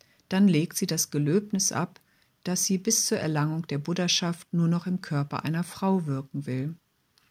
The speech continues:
Das waren einige wenige Beispiele für Genderkonstruktion und Genderdekonstruktion,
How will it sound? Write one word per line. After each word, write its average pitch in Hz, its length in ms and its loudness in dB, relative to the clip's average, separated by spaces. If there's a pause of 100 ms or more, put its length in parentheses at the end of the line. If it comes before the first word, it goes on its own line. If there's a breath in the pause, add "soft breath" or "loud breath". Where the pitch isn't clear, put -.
(580 soft breath)
Das - 280 -2
waren 180 340 4
einige 202 460 2
wenige 202 320 4
Beispiele 170 600 0
für 165 200 -4
Genderkonstruktion 165 1300 -2
und 160 140 -4
Genderdekonstruktion, 160 1600 -2